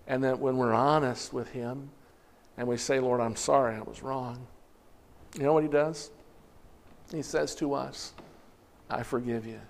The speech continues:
Let's get up and go on." Let's get up and go on. We're talking about forgetting those things which are behind. You know, folks, what a blessing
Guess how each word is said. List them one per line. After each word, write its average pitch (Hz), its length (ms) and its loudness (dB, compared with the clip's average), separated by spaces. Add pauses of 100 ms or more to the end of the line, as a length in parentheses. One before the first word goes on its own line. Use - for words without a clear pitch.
(640)
Let's 117 240 -8
get 143 240 4
up 131 320 4 (800)
and 117 160 -2
go 110 200 0
on." 101 280 -4 (880)
Let's - 200 -6
get 120 220 4
up 104 200 2 (1000)
and 113 180 0
go 120 200 4
on. 117 360 2
We're 123 80 2
talking 143 400 4
about 135 420 4
forgetting 139 500 6
those 139 260 4
things 143 280 0
which 143 220 0
are 143 40 0
behind. 143 400 0
You 160 80 -2
know, 196 140 2
folks, - 380 -4
what 185 120 4
a 175 60 8
blessing 156 640 0